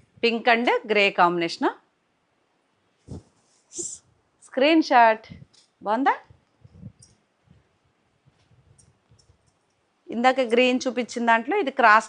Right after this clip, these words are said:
డిజైన్, అదే గ్రీన్ కాంబినేషన్ కానీ క్రాస్ డిజైన్. శారీ వచ్చేసి ఇది పళ్ళు, పెద్ద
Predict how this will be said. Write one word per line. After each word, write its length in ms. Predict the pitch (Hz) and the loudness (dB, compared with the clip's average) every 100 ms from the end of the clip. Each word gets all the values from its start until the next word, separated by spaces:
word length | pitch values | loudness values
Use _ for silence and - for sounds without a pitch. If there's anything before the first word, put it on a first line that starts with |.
| 202 | -6
డిజైన్, 280 | 156 147 160 | -4 -2 -2
అదే 140 | 170 214 | 0 -2
గ్రీన్ 240 | 196 196 185 | 0 -2 0
కాంబినేషన్ 440 | 180 170 170 - 175 | 0 0 -2 -6 -6
కానీ 200 | 185 277 523 _ _ _ _ _ _ | 0 0 -2 _ _ _ _ _ _
క్రాస్ 260 | 202 202 196 | 2 2 2
డిజైన్. 360 | 175 147 147 196 466 - _ _ _ _ _ _ _ _ _ _ _ _ _ _ - | -6 -4 -4 -2 -4 -8 _ _ _ _ _ _ _ _ _ _ _ _ _ _ -6
శారీ 280 | 220 196 190 190 | 2 4 4 -2
వచ్చేసి 360 | - 202 185 - 240 | -6 -10 -8 -8 -8
ఇది 100 | 202 - | -6 0
పళ్ళు, 280 | 180 190 294 - _ _ _ _ _ _ _ _ _ - | 0 0 -2 -4 _ _ _ _ _ _ _ _ _ -2
పెద్ద 180 | 202 | -2